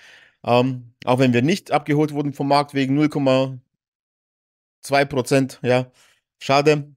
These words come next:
aber so ist es halt nun mal. Lieber so, als dass wir Stop-Loss kassieren. Ganz, ganz einfach. Also, so viel zu Bitcoin. Was ich aber noch sagen wollte, ist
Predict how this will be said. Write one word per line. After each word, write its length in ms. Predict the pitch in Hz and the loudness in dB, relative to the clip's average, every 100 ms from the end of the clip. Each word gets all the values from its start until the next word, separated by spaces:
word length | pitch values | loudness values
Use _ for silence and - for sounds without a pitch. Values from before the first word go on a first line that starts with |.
| - | -8
aber 440 | - 127 131 127 120 | -2 2 4 2 -2
so 140 | 110 | -4
ist 200 | 151 156 | -4 -4
es 160 | 156 - | -4 0
halt 220 | 139 143 | 0 0
nun 160 | 135 | -2
mal. 280 | 127 127 127 120 | 2 2 0 -2
Lieber 260 | 123 117 | -2 0
so, 200 | 113 143 | 0 2
als 280 | 127 113 101 - _ | 2 2 -6 -20 _
dass 220 | 117 110 | -12 -8
wir 100 | 113 | -4
Stop-Loss 400 | - 170 156 147 | 0 0 0 0
kassieren. 520 | 131 123 131 127 120 _ _ _ _ _ _ _ _ _ _ 104 | -2 -2 0 0 -2 _ _ _ _ _ _ _ _ _ _ -2
Ganz, 220 | 123 123 | 0 0
ganz 160 | - 123 | -2 0
einfach. 400 | 139 135 127 _ _ - - _ - | 0 0 -4 _ _ -20 -20 _ -4
Also, 440 | 113 107 98 - _ _ _ | -2 0 -4 -8 _ _ _
so 200 | - 170 | 2 2
viel 340 | 180 175 131 _ _ _ _ - | 2 -4 -4 _ _ _ _ -8
zu 280 | - 123 - | -2 -2 0
Bitcoin. 600 | 104 196 - 190 190 180 _ - | -2 -2 0 2 2 0 _ -2
Was 260 | 127 165 | 0 0
ich 120 | 151 | -2
aber 120 | 139 131 | 0 0
noch 140 | 110 | -2
sagen 480 | 104 139 147 117 104 | 0 0 0 -2 0
wollte, 300 | 160 175 160 | 0 0 -6
ist 500 | - 151 165 - | -6 -8 -10 -12